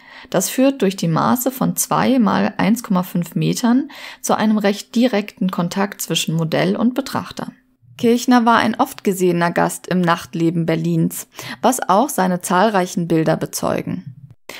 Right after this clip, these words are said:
Durch seine psychischen Probleme wurde er frühzeitig aus dem Dienst im Ersten Weltkrieg entlassen und verlegte ab neunzehnhundertachtzehn seinen Lebenswohnsitz nach Davos in der Schweiz, wo Freunde ihn in die Betreuung eines Arztes vermittelten.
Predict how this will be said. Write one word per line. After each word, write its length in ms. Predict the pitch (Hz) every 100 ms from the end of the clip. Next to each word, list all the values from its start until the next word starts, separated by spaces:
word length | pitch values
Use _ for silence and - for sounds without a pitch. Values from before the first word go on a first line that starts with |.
| -
Durch 180 | - 214
seine 220 | 214 208
psychischen 560 | 208 - 226 294 277 208
Probleme 640 | 202 180 151 156 202 277 240
wurde 200 | 214 226
er 100 | 196
frühzeitig 720 | - 254 269 214 196 196 -
aus 140 | 185
dem 180 | - 180
Dienst 400 | 160 190 269 -
im 80 | 190
Ersten 420 | - 202 - 185
Weltkrieg 400 | 170 180 - 185
entlassen 600 | 165 165 143 - 147 156 - - -
und 140 | - 196
verlegte 600 | 220 165 175 - 285 -
ab 240 | 254 -
neunzehnhundertachtzehn 1300 | 196 196 190 180 165 147 - 190 196 - 196 208 226 - -
seinen 320 | - 202 196
Lebenswohnsitz 960 | 180 202 254 247 - 190 190 190 190 -
nach 200 | 165 165
Davos 480 | 160 156 180 247
in 120 | - 208
der 100 | 202
Schweiz, 560 | - 139 107 - - - -
wo 100 | -
Freunde 440 | 170 - 151 190 226
ihn 300 | - 226 240
in 160 | -
die 80 | 180
Betreuung 580 | 165 - - 220 226 202
eines 320 | 202 214 -
Arztes 440 | - 202 - 180 -
vermittelten. 760 | 151 127 - 131 - - -